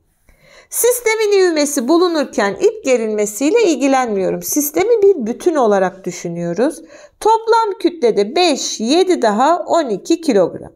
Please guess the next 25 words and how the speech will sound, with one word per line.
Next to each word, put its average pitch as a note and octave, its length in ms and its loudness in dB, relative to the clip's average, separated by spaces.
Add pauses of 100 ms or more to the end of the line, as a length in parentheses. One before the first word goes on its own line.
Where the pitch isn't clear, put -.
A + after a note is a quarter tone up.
(340)
Buradan F#4 400 2
sistemin F4 600 0
ivmesi G3+ 680 0
beş F4+ 420 0
metre C4 500 0
bölü E3+ 180 -2
saniye F#3+ 680 -4
kare C#4 380 0
bulunur. E3+ 540 -6 (500)
Peki C4 460 -2
T'yi A4 460 4
buradan G#4 440 2
da B3 120 -2
bulabiliriz. G3 680 0
Aynı G#4 300 0
ipteki F#4+ 440 -2
gerilme E4 440 2
her E4 220 0
yerde D#4+ 400 0
eşit D4+ 260 -4
olduğu D4+ 240 2
için C#4+ 360 -4
buradan B3 400 -2
da F#3 140 0
bulabiliriz. E3+ 760 -4